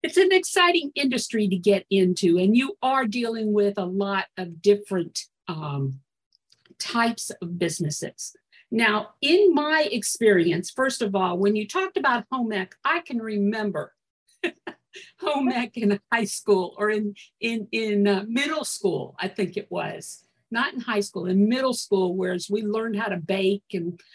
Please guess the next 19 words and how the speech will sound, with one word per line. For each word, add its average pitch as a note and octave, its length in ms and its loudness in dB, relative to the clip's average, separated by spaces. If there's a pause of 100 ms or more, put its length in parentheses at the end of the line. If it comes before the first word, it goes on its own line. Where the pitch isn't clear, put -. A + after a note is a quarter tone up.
(160)
do A#3 180 2
laundry G#3 880 0
and F3+ 280 -2 (140)
<laughs> E4+ 140 -4 (720)
things A#3+ 240 -6
like G3+ 180 -6
that. A#3 240 -6 (220)
But C4+ 160 -2
four G4 300 2 (140)
H F#4+ 340 -4
to C4+ 100 -4
me, A3+ 440 -2 (380)
uh, A3 300 -4
was, B3 480 0 (420)
what A#3 320 -2
I F#4 240 2
remember A3 400 2
was G3+ 240 4
more B3+ 640 0